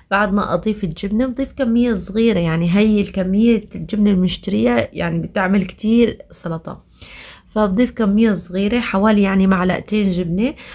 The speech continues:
آه، بعد ما أضيفها، آه، بلش يا أما بترشوا هيك، يعني انتوا إذا بتحبوا ترشوا هيك على وشها ملح،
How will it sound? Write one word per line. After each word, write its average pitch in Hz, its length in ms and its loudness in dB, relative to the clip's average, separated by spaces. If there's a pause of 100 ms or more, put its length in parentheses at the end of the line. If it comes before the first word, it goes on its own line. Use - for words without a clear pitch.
(180)
آه، 185 200 2
بعد 214 300 2
ما 202 220 2
أضيفها، 208 480 -4 (280)
آه، 185 160 0
بلش 208 500 0
يا - 100 -4
أما 180 180 0
بترشوا 202 580 -2
هيك، 202 240 0
يعني 165 300 -4
انتوا 190 220 -2
إذا 190 140 -2
بتحبوا 160 480 -6
ترشوا 214 340 -6
هيك 202 120 -4
على 160 120 2
وشها 190 260 -2
ملح، 180 500 2